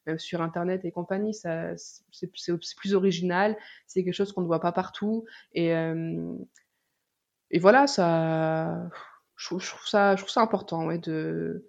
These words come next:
de, de laisser la chance aux, aux plus petits, euh,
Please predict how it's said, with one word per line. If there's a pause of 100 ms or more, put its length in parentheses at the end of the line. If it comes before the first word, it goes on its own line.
(320)
de,
de
laisser
la
chance
aux,
aux
plus
petits,
euh,